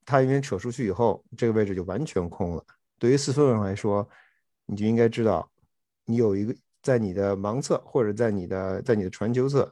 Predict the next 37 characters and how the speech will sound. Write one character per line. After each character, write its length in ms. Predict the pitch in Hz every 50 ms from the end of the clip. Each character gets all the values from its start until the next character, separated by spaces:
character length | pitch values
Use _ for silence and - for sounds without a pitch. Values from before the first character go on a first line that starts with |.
| _ _
这 100 | - -
名 400 | 107 107 104 104 107 110 110 - - - _ _ _ _ _ _
对 160 | - 151 123 113
手 180 | - 95 95
的 300 | 98 95 98 95 95 95 - - 180 - -
外 240 | 151 143 135 113
侧 180 | 104 - 123 113
的 100 | 104 98
这 80 | 101 101
名 140 | 104 107
球 140 | 107 - 113
员 120 | 107 107 110
会 160 | 110 101 95 - _ _ _ _ _ _ _ _
直 160 | - 147 160
冲 240 | - - 170 147 117
你 80 | 101
而 100 | 95 104
来， 300 | 110 101 95 98 110 135 - - - - _ _ _ _ _ _ _
那 120 | - 131
就 100 | 127 131
意 160 | 131 143 147 131
味 180 | 123 120 107
着 160 | 104 104 95 92
你 120 | 95 98
必 220 | 95 110 - 151 123
然 220 | 113 117 123 123
你 160 | 117 101 98 - _ _
本 200 | 107 98 92 98
方 200 | - 127 131 123
有 120 | 107 92
名 200 | 92 98 104 110
球 180 | 107 - 107 104
员 160 | 107 110 98
已 40 | 90
经 100 | 92 -
open 340 | - 104 101 98 - 107
了。 60 | 95